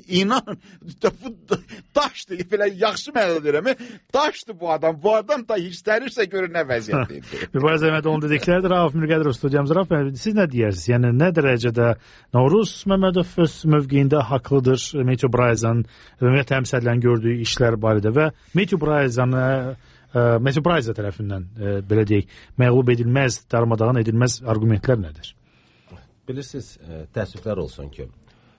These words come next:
Speaker 3: e, təəssüflər olsun ki, Azərbaycan tərəfi də, Ermənistan tərəfi də danışıqların gedişi haqqında cəmiyyətdə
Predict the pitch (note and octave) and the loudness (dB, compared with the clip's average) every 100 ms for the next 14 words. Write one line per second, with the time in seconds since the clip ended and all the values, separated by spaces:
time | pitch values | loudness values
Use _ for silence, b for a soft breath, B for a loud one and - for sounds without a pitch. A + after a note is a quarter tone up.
0 | b E2 D#2 D2 A#1+ D2 E2 - A2+ G2+ | b -12 -10 -10 -10 -6 -4 2 0 0
1 | G#2+ G#2+ F#2+ - G#2+ G#2 G2 - - F#2+ | -2 2 0 0 -4 -2 -2 -2 -2 0
2 | G2+ F#2 F#2 F#2+ F2 D#2 D2 - F#2+ D2 | 0 0 -2 -2 -2 -4 -6 -6 -6 -4
3 | D#2+ D2 - C#2+ B1+ B1+ B1+ D2+ C#2+ D#2+ | -4 -6 -6 -8 -8 -10 -10 -12 -8 -4
4 | E2 E2 - F2 F#2 - D2 C#2+ - D2+ | -4 -4 -4 -2 -2 -2 -6 -6 -6 -8
5 | - D#2 E2+ G#2 C#3+ b b b b F#2+ | -8 -6 -2 0 -2 b b b b 0
6 | F2+ F2+ F#2 F2 B2 | 2 2 2 0 0